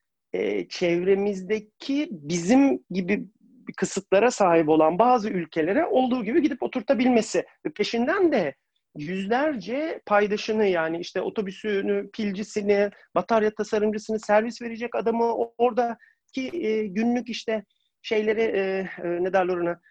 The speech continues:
ta-, e, tamircisini yetiştirecek olan mekaniği, şusu busu falan filan bu, böyle bir, bir, e,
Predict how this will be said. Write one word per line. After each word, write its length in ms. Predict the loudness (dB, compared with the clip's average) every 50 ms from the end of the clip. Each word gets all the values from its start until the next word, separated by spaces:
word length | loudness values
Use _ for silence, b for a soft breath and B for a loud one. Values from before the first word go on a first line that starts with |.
| b b -6
ta-, 120 | -4 -2
e, 140 | -2 -2 -2
tamircisini 800 | 0 2 2 2 2 0 -2 -4 -6 -6 -2 0 0 0 0 0
yetiştirecek 640 | -2 -2 -2 -4 -10 -8 -8 -8 -6 -4 -6 -4 -2
olan 240 | 0 0 0 0 0
mekaniği, 520 | -2 -2 -2 0 0 0 2 0 0 0
şusu 300 | -2 -6 -12 -12 -12 -10
busu 220 | -10 -10 -10 -8 -4
falan 320 | -2 0 0 0 -2 -2
filan 300 | -4 -4 -4 -4 -4 -4
bu, 180 | -6 -8 -10 -12 _ _ _ 2
böyle 300 | 2 4 4 4 2 4
bir, 240 | 4 2 2 0 -6 b b b b b b b b 0
bir, 260 | 2 2 2 2 -2 -2
e, 400 | 2 2 4 4 4 4 2 0